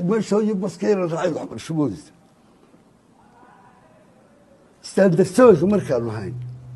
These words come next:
Warqaddaanu qori jirin, ma qori karo kuwa jaacad ka baxay iminku. Bilaash bay waxbarashadeedu.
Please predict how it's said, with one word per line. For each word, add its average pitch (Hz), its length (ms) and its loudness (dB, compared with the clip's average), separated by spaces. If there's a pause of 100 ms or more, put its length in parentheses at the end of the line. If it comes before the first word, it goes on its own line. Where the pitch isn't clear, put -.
(340)
Warqaddaanu 185 520 2
qori 214 200 4
jirin, 208 240 -2
ma 247 100 4
qori 220 220 4
karo 202 220 0
kuwa 208 180 -2
jaacad 139 320 -6
ka 170 100 -10
baxay 143 240 -4
iminku. 113 240 -8 (2250)
Bilaash 156 420 4
bay 151 140 -4
waxbarashadeedu. 113 760 -8